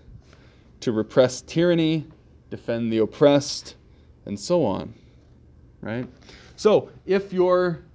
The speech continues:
temporal authorities, your princes, your rulers, your magistrates, are doing things more or less the way God wants, you need to obey and support them. If not, you don't. And this is something that Knox really theorized. Calvin,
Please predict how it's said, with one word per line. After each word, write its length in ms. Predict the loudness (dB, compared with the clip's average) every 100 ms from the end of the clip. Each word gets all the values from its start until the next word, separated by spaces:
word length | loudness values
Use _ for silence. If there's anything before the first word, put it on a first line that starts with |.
| -20 -10
temporal 480 | -8 -4 -2 -2 -4
authorities, 560 | -4 -4 -2 -4 -4
your 100 | -6
princes, 460 | -8 -8 -8 -8 -6
your 100 | -4
rulers, 360 | -2 -2 -2
your 80 | -4
magistrates, 720 | -4 -2 -4 -4 -2 -4 -4 -18 -20 -6
are 440 | 2 4 4 2 -2 -10 -6
doing 280 | -2 -2 0
things 300 | -2 -2 -2
more 160 | 0
or 60 | 2
less 200 | 0 -4
the 80 | -6
way 140 | -4
God 260 | -4 -4 -4
wants, 500 | -4 -4 -6 -12 -20 -20 -14
you 140 | -6
need 160 | -4 -4
to 120 | -4
obey 200 | -4 -6
and 80 | -8
support 400 | -10 -4 -4 -4
them. 240 | -6 -8 -12 -20 -20 -20 -12
If 220 | -10 -6
not, 400 | -4 -4 -6 -10 -20 _ -12
you 100 | -10
don't. 400 | -10 -14 -20 -20 -20 -20 -20 -20 _ _ _ -20 -20 -20 -20 -20 -20 -20 -20 -14
And 160 | -6 -2
this 200 | -2 -4
is 120 | -6
something 440 | -4 -4 -4 -2
that 200 | 0 0
Knox 540 | 0 0 0 -2 -8 -4
really 260 | -2 -2
theorized. 880 | -4 -2 -2 0 -4 -6 -10 -12 -14
Calvin, 500 | -6 0 0 0 -4